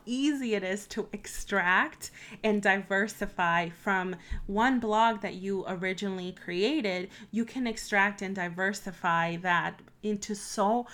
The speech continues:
many different ways so that your audience feels, "Okay, I understood what she, you know, had to say or he had to say. I get it. I'm in tune with it. I love it. I'm sharing it on my n-,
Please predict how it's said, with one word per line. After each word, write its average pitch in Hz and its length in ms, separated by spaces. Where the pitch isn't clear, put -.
many 208 360
different 196 520
ways 185 580
so - 240
that 196 300
your 196 260
audience 202 480
feels, 180 560
"Okay, 202 560
I 208 180
understood 208 460
what 240 140
she, 233 400
you 220 140
know, 190 100
had 208 240
to - 80
say 202 240
or 196 80
he 208 200
had 226 200
to 247 80
say. 190 460
I 175 120
get 262 240
it. 254 340
I'm 180 360
in 190 220
tune 277 420
with 247 300
it. 233 280
I 170 120
love 240 400
it. 254 180
I'm 165 140
sharing 247 500
it 233 140
on 226 120
my 220 160
n-, 208 460